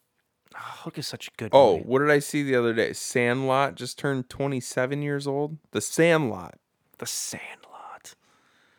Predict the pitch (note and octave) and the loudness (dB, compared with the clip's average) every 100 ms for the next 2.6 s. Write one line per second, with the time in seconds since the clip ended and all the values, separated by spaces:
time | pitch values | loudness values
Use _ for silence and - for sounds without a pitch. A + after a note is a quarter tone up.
0 | _ _ _ - G2+ A#2+ - _ _ _ | _ _ _ -14 -8 -8 -10 _ _ _
1 | G#2+ G#2 A2 B2 G3 B2+ F2 F2 E2 D#3 | -6 -4 0 0 2 0 0 0 0 0
2 | - C#2+ D#2+ - E2+ | -2 -4 -4 -4 -8